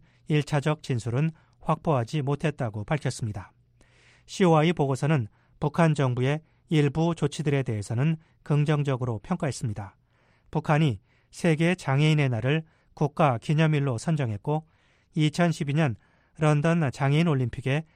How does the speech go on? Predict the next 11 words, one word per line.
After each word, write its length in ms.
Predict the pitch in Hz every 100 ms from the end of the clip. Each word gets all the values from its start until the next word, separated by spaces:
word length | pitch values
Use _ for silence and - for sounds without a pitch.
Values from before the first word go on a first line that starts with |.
| _ _
한 240 | - 170
명의 400 | 165 147 156 113
선수가 500 | 117 180 160 151 135
출전하는 520 | - 185 175 147 110 107
등 220 | 151 165 - _ _ -
북한에서 640 | 151 170 143 120 156 107 - _ _
장애인의 540 | - 143 151 143 156 175
권리가 500 | 135 117 120 143 - _ _
법률뿐 600 | - 143 151 147 - 160
아니라 380 | 143 110 117 151 - _ _ _
당국의 600 | - 143 143 143 156 123